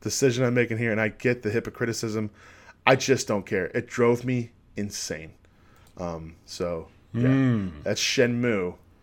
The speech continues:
Speaker 1: by Sega Studios.
Speaker 2: Is that how
Speaker 1: Yeah.
Speaker 2: it's actually pronounced? Is it, is it Mu or is it
Speaker 1: Yeah,
Speaker 2: Mu?
Speaker 1: Shenmue. That's, that's
Speaker 2: Okay, I
Speaker 1: not
Speaker 2: wasn't
Speaker 1: Shenmue.
Speaker 2: sure.
Speaker 1: Shenmue.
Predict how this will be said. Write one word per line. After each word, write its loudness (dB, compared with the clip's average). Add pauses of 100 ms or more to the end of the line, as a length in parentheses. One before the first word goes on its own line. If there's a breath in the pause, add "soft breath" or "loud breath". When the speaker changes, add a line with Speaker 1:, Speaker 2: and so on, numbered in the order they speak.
(240)
Speaker 1:
by 0
Sega -4
Studios. -10
Speaker 2:
Is 4
that 8
how 6
Speaker 1:
Yeah. 8
Speaker 2:
it's 2
actually 2
pronounced? 2
Is 0
it, 2
is 0
it 2
Mu 6 (100)
or -2
is 0
it -2
Speaker 1:
Yeah, 4
Speaker 2:
Mu? 4
Speaker 1:
Shenmue. 2
That's, -14
that's -4
Speaker 2:
Okay, 2
I 6
Speaker 1:
not 8
Speaker 2:
wasn't 6
Speaker 1:
Shenmue. 4
Speaker 2:
sure. -10
Speaker 1:
Shenmue. -10